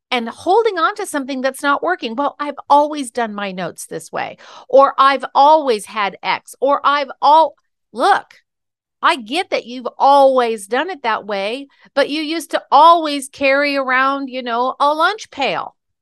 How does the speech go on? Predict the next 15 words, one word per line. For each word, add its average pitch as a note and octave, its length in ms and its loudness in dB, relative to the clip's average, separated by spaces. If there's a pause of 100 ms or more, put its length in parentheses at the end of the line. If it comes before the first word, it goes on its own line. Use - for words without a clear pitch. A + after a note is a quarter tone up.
(200)
when C#4 200 -4
you C#4 140 -2
were D4 140 0
in D4 220 -8
sixth - 400 -12
grade A#4+ 400 0
or C4 120 0
fourth F#4 360 -4
grade, G#4+ 420 -4
and E4 140 -6
you F#4 120 -12
don't F#4+ 180 -8
do G4 100 -6
that G4+ 200 -6
anymore. F4 560 -10